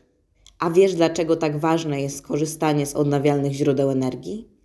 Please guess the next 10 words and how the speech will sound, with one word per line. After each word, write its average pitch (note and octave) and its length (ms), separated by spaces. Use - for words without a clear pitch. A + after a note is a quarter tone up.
Otóż F#3 520
ich F3 200
wykorzystanie D3+ 840
przyczynia A3+ 480
się F3 140
do E3 140
zmniejszenia F3+ 680
emisji D#3+ 440
dwutlenku D3+ 520
węgla, C3 400